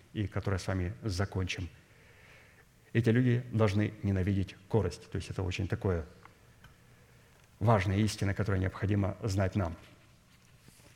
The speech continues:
Как во времена Ветхого Завета, так и на заре Нового Завета пророки и апостолы, движимые Святым Духом, постоянно убеждали детей Божьих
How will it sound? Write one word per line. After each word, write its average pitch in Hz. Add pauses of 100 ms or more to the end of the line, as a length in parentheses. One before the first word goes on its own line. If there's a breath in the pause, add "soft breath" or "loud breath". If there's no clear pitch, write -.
(920 soft breath)
Как 151
во 165
времена 143
Ветхого 127
Завета, 120
так 113
и 117
на 104
заре 110
Нового 107
Завета 107 (540)
пророки 127
и 127
апостолы, 113
движимые 107
Святым 107
Духом, 120 (220)
постоянно 123
убеждали 107
детей 104
Божьих 120